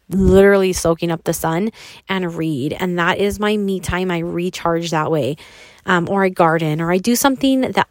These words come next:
I really enjoy. Um, and I can't really do that lately with my art stuff because it's just been in an area where, uh, all the kids are constantly. And for some reason, um, some of the kids have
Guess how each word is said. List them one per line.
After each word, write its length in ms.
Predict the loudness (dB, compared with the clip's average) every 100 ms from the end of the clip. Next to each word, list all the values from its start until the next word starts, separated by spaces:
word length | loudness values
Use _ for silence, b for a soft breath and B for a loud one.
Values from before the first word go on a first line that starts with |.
| -4
I 220 | -2 0
really 380 | 2 2 2 2
enjoy. 580 | 2 2 2 4 2 -2 B B B B 0
Um, 500 | 2 4 2 0 -6 -8 0
and 600 | 2 4 4 2 2 0 0
I 80 | 0
can't 300 | 2 0 0
really 200 | 0 2
do 140 | 2
that 180 | 4 4
lately 280 | 0 0 -2
with 160 | -2
my 140 | -4 -4
art 240 | -4 -4
stuff 340 | -2 -2 -2 -4
because 680 | -10 -2 0 2 0 -4 b b b b 0
it's 220 | 0 2
just 220 | -2 4
been 140 | 4
in 120 | 4 -2
an 60 |
area 400 | 0 0 2 2
where, 560 | 4 2 2 2 0 0 B B B -4
uh, 200 | 0 2
all 140 | 2 2
the 100 | 0
kids 300 | 0 0 2
are 140 | 0
constantly. 880 | -2 -4 -4 -4 -8 -6 -8 -8 -10
And 360 | -4 -2 0 -2
for 100 | -4
some 280 | 0 0 2
reason, 640 | 0 2 4 4 2 0 B B B B -2
um, 260 | 2 2 0
some 180 | 0
of 80 | 2
the 60 | 2
kids 400 | 4 4 4 2
have 580 | 4 4 2 -2 -14